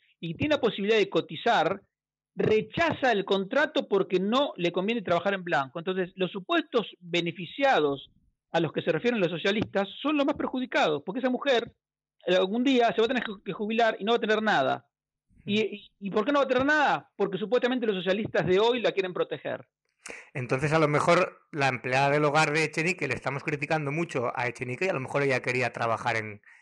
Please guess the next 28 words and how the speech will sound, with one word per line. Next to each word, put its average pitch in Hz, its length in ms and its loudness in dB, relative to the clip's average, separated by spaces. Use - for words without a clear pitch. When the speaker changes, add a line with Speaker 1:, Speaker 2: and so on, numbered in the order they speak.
Speaker 2:
en 113 160 -10
negro. 143 380 -4
Speaker 1:
A, 196 100 2
a 165 80 -2
saber, 170 420 2
a 160 80 0
saber. 160 480 -4
Speaker 2:
<laughs> - 60 -20
Bueno, 196 200 2
entonces, 165 440 2
Speaker 1:
Ahora, - 100 -20
lo 226 180 2
Speaker 2:
¿qué? - 80 2
Speaker 1:
otro 277 80 2
que 285 80 0
iba 277 100 4
a - 100 -2
decir 233 340 2
Speaker 2:
Sí. 160 40 0
Speaker 1:
con 202 140 2
el 190 80 0
tema 269 180 -2
de 240 80 4
los 202 140 4
despidos 175 580 0
es 196 100 -6
que 190 140 -2
tampoco, 247 600 0